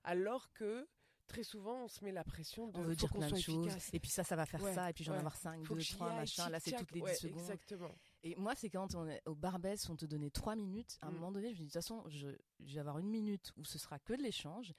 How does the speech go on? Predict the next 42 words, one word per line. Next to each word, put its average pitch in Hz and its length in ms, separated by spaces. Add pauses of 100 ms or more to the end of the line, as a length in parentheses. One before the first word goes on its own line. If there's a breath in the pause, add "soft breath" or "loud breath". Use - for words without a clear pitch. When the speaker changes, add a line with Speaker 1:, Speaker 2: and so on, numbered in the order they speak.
(120)
Speaker 1:
Ouais. 151 180
Speaker 2:
Et 175 60
j'ai 170 180
deux 208 160
minutes. 233 360
Et 190 80
deux 196 100
minutes, 208 340 (100)
je 165 80
peux 180 180
aborder 165 420 (400 soft breath)
qu'un 262 220
seul 139 360
sujet. » 120 520
Speaker 1:
C'est - 180
ça. 180 280
C'est - 140
génial, 247 460
ça. 151 260 (400 loud breath)
C'est - 160
Speaker 2:
Et 175 60
Speaker 1:
bien. 247 80
Speaker 2:
ça - 80
m'a 165 100
changé 185 300
la 190 160
vie. 160 240 (180)
Speaker 1:
Ah 254 300
oui. 214 160 (480 soft breath)
Speaker 2:
Vraiment, 180 340
parce 175 180
que 196 60
du 180 140
coup, 277 160
je 233 100
me 202 120
sentais 190 340
plus 262 240
pressurisée 208 920
dans 170 180
un 156 100
truc. - 500